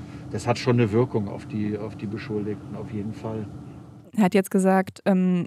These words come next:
Speaker 2: dass die die Handys rausgeben. Also ist es dann so, dass die Handys dann auch mitgenommen werden, weil das ja sozusagen dann auch die,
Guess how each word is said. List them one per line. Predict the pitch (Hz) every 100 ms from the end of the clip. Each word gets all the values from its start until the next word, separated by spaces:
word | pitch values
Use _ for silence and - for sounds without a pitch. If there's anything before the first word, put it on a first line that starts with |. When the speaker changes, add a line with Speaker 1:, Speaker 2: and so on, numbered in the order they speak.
| -
Speaker 2:
dass | - - 175 -
die | - 180
die | 180
Handys | 165 180 208 226 220 -
rausgeben. | - 180 233 - - 208 240 269 311 302
Also | 226 190
ist | 214
es |
dann | - 208
so, | 196 202
dass | 196
die | 190
Handys | 190 220 226 220
dann | 196 196
auch | 190
mitgenommen | 208 - 190 170 175
werden, | 170 165 175 185
weil | 170
das | 180
ja | 190
sozusagen | 185 185 180 175 175 170
dann | 170 156
auch | 170 -
die, | - 175 170